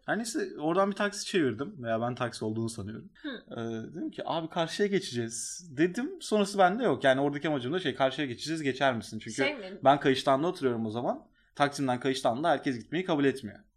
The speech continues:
Speaker 2: Hı. Peki camdan böyle kafanı uzatıp
Speaker 1: Hayır, hayır. Kapıyı, arka kapıyı açtım böyle.
Speaker 2: Hı hı.
Speaker 1: Dedim, "Abi biz gideceğiz ama hani alır mısın
Speaker 2: Hı.
Speaker 1: bizi?" diye. Sonrası bende yok. Bir acı hissettim yani böyle.
Speaker 2: Nerede?
Speaker 1: Kafamın arkasında, boynuma doğru.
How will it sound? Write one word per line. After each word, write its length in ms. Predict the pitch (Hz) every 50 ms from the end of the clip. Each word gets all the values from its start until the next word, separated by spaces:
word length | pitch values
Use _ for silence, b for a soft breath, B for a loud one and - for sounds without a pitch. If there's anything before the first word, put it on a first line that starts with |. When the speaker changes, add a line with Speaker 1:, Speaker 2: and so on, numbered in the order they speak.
| _ -
Speaker 2:
Hı. 140 | 247 214 190 170 - b b b b _
Peki 220 | - 220 254 220
camdan 460 | 190 214 208 202 196 208 226 233 233 233
böyle 160 | 226 226 226
kafanı 320 | - 214 - 220 214 220
uzatıp 280 | 220 - 196 - - _ -
Speaker 1:
Hayır, 240 | 123 131 135 135
hayır. 280 | 135 135 123 107 104 -
Kapıyı, 300 | - 135 123 123 143 139
arka 220 | 131 127 127 151 139
kapıyı 260 | - 143 131 139 135
açtım 360 | 135 135 - - 180 175 151
böyle. 240 | 123 113 110 113 151
Speaker 2:
Hı 40 | 220 214 -
hı. 100 | - - b b b b -
Speaker 1:
Dedim, 140 | 165 170 165
"Abi 260 | 160 165 165 165 160
biz 400 | 156 151 - - - - - 139
gideceğiz 360 | 135 131 143 156 185 196 160
ama 300 | 190 190 180 135 117 117
hani 200 | 127 127 117 117
alır 240 | 131 127 131 143 151
mısın 280 | 143 120 110 117 110 110
Speaker 2:
Hı. 40 |
Speaker 1:
bizi?" 220 | 110 101 98 107 -
diye. 180 | - - - _ _ _ _ _ _
Sonrası 300 | - 170 185 185 180 180
bende 220 | 156 160 202 226
yok. 200 | 220 151 110 -
Bir 180 | 127 139 143 131
acı 160 | 131 127 147
hissettim 500 | 156 143 - - 110 98 - - 110 110
yani 340 | 110 107 - - 127 131 120
böyle. 340 | 113 113 110 113 110 - - -
Speaker 2:
Nerede? 440 | 214 214 214 202 190 185 190 226 294 - _ _ _ - - - -
Speaker 1:
Kafamın 260 | - 113 120 117 117
arkasında, 500 | 113 110 107 - 110 - - 117 110 107
boynuma 380 | 113 113 113 113 110 110 110 104
doğru. 280 | 113 120 135 180 247